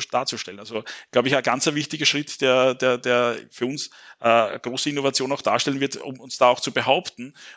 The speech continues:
Und ich glaub auch spannend ist, weil wir natürlich diese ganzen, äh, Startups auch in einem internationalen Umfeld bestehen und auch miteinander kompetitiv sind. Und da sollte auch mehr oder minder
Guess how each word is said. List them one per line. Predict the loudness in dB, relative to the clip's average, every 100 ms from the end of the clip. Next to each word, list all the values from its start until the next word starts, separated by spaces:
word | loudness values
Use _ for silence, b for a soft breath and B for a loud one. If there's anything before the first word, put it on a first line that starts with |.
| -12
Und | -8
ich | -2
glaub | 4 4
auch | 4 0
spannend | 2 4 4 2
ist, | -2 0
weil | 2 4
wir | 4
natürlich | 2 -2 -4 -6 -8
diese | -12 -2
ganzen, | 0 0 -2 -6 -12 _
äh, | 0 0
Startups | 4 2 4 0 0
auch | -4
in | -2
einem | -2 -2 -8 b b b _
internationalen | -8 -2 2 4 6 4 2 -6 -10 -16 _
Umfeld | -8 -4 2 4 4
bestehen | 0 0 0
und | 0
auch | -2 -4 -14
miteinander | -4 2 4 4 2 0 B B B
kompetitiv | -4 0 4 2 0 0
sind. | 2 2 -2 -6
Und | 0
da | 4 4 2
sollte | -2 -2 2 4
auch | 4 2
mehr | 2
oder | 2
minder | 0 2 4